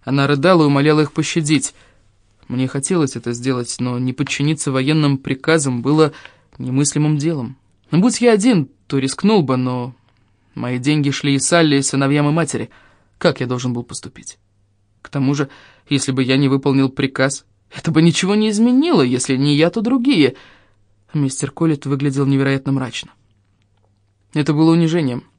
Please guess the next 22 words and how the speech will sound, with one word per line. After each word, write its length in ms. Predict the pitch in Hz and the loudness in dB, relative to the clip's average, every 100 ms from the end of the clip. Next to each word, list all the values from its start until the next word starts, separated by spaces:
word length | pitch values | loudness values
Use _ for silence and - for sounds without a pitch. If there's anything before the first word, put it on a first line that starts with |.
| _ | _
И 80 | 147 | -2
для 180 | 139 156 | 2 4
нас, 180 | 180 165 | 4 2
и 60 | |
для 100 | 139 | 0
командующих 560 | 139 143 151 147 143 139 | 2 4 4 2 0 -4
офицеров. 540 | 139 143 - - - - - - - - | -4 -4 0 0 -2 -14 -20 -20 -14 0
Нас 200 | 180 240 | 2 2
посылали 400 | - 226 233 233 | -2 0 2 4
драться 340 | 190 226 214 | 4 2 2
с 80 | 196 | 0
мужчинами, 600 | 196 180 - 180 147 139 127 | 0 0 2 4 4 4 2
а 140 | 131 | 0
не 180 | 139 156 | 2 0
с 120 | 139 | 0
беззащитными 680 | 151 160 185 196 202 220 214 | 0 2 2 0 2 4 4
женщинами 500 | 196 165 - 139 143 | 4 2 2 0 2
и 20 | |
детьми. 420 | 143 143 - - - - | 0 -4 -8 -10 -12 -10
Так 180 | 131 | -6
делать 280 | 131 139 139 | 0 0 2
нельзя. 480 | 151 139 120 107 - | 0 -2 -4 -8 -10